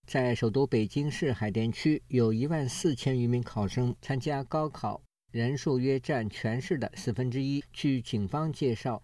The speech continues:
每辆试卷押运车上都提前安装了智能试卷追踪系统，从试卷进入车辆、起运、送达考点，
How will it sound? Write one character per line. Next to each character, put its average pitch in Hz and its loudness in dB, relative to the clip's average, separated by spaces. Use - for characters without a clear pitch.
每 117 2
辆 143 -2
试 156 -2
卷 147 -2
押 170 -2
运 151 0
车 170 0
上 - -2
都 170 4
提 139 0
前 143 0
安 147 2
装 147 0
了 131 -4
智 202 0
能 127 4
试 127 0
卷 117 2
追 160 2
踪 165 0
系 151 0
统， 101 -4
从 127 2
试 143 0
卷 135 2
进 139 0
入 120 2
车 - 0
辆、 147 0
起 - 0
运、 131 2
送 123 -2
达 113 0
考 123 -2
点， 113 -2